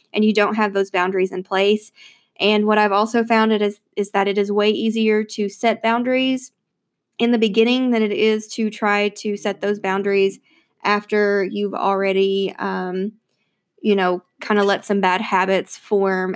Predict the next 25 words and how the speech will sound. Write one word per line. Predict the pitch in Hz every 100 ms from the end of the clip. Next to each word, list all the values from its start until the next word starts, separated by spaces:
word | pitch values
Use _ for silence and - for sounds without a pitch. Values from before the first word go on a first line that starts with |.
| -
and | 196
take | 196 202 185 -
place. | 196 139 165 214 - 220
So | - 226
what | 240
I | 254
wanted | 285 320
to | 339
talk | 330 302
to | -
you | 285 269
today | 262 233 233 233 233 - - - _
about | 240 240 233 233 220
is | 214 220
the | 214
why | 214 220 233 233
and | 233 208 202
the |
how | 214 - 208 208 208 208 220 _
to | - 226
set | 233 214 214
boundaries | 202 202 202 196 196 196 240 -
with | 381 392
your | 311
clients, | 233 214 240 285